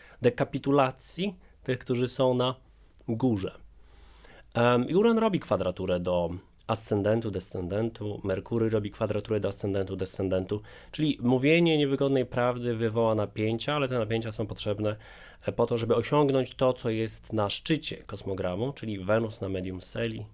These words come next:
w Strzelcu w opozycji do Jowisza.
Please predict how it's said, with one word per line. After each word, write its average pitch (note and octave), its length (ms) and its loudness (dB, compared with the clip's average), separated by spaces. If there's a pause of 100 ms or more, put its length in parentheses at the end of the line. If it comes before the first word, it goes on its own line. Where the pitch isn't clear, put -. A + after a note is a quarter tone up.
(1500)
w F#2+ 340 -2
Strzelcu B2+ 680 -4
w G2+ 100 -10
opozycji G2+ 500 -6
do F#2+ 100 -2
Jowisza. F#2 500 -8